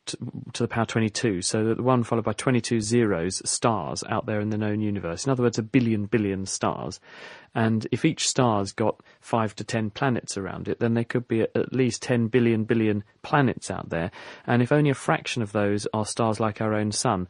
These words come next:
that's still billions of stars like our own sun. And if a fraction of those have planets like the Earth around them, then that still means there are potentially billions of Earth-like planets around other stars in our universe. And there was a paper that came out,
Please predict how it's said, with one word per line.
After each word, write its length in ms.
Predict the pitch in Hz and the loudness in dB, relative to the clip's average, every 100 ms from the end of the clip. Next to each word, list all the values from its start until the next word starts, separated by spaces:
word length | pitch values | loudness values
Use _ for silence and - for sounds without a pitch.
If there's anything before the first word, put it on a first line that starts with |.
| - | -8
that's 220 | - 117 - | -4 -4 -2
still 240 | - 113 | 0 0
billions 580 | 107 139 135 117 104 101 | 2 4 4 4 2 -2
of 100 | 104 | -4
stars 360 | - 110 104 | -2 0 0
like 240 | 110 101 - | -2 -4 0
our 160 | 104 | 0
own 160 | 98 98 | 0 0
sun. 340 | 95 127 92 90 - - - | 0 2 0 -4 -12 -20 -6
And 160 | 113 117 | 0 2
if 120 | 117 | 2
a 40 | |
fraction 440 | 123 - 160 - 123 | 0 0 0 0 -4
of 120 | 110 | 2
those 420 | 139 120 90 95 - | 4 4 2 -2 -6
have 340 | - 113 110 - - - | -2 0 0 -6 -20 -4
planets 380 | 135 120 107 - | 0 2 0 0
like 240 | 113 - | 0 0
the 160 | 117 - | -4 2
Earth 320 | 139 131 - - | 4 4 0 -8
around 320 | 104 98 90 | -6 -4 -4
them, 240 | 85 90 117 - - _ | -4 -4 -4 -10 -20 _
then 240 | 123 117 | 2 4
that 140 | 117 113 | 2 0
still 180 | - 135 | 0 2
means 240 | 120 110 | 2 0
there 120 | 120 | 0
are 60 | 113 | 0
potentially 460 | - 123 110 - | -2 -2 -2 -4
billions 460 | 113 135 117 107 104 | 0 2 4 2 -2
of 200 | - 110 | -2 0
Earth-like 440 | 113 - 113 104 | 0 0 -2 -4
planets 460 | - 160 107 - - - _ _ _ - | 0 2 2 -2 -10 -14 _ _ _ -2
around 460 | 113 107 104 101 - _ - | 0 0 -2 -4 -10 _ -2
other 180 | 110 | 0
stars 480 | 104 - 110 101 - - _ | 0 0 2 0 -4 -10 _
in 160 | - 117 | 2 4
our 100 | 104 | 4
universe. 580 | 107 151 98 82 95 - _ _ - - - - | 2 2 0 -2 -6 -8 _ _ -20 -20 -20 -4
And 340 | 123 117 120 117 - | 2 4 4 2 2
there 100 | 123 | 2
was 80 | |
a 60 | 120 | 4
paper 260 | 151 156 123 | 4 4 2
that 120 | - | 0
came 240 | 120 113 | 0 0
out, 360 | 110 107 - | 0 -2 -2